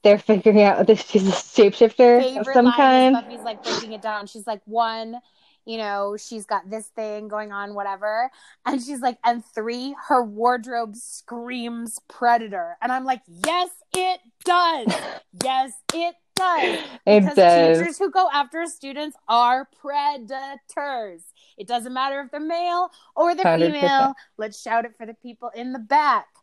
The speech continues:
Speaker 2: Teacher-student relationship
Speaker 1: Right.
Speaker 2: is predatory. That is a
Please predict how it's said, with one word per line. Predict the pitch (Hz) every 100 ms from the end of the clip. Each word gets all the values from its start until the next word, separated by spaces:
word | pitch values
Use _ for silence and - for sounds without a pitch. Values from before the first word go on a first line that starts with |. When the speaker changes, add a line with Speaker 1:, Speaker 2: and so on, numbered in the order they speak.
| _ _ _ _ _ -
Speaker 2:
Teacher-student | 302 285 240 - 302 302 - 302 294 294 294 254
relationship | 226 254 285 277 - 294
Speaker 1:
Right. | 196 175 269 - -
Speaker 2:
is | 254 254 247 262 _ _
predatory. | - 277 277 254 - 262 226 180 -
That | 220 233
is | 233
a | 233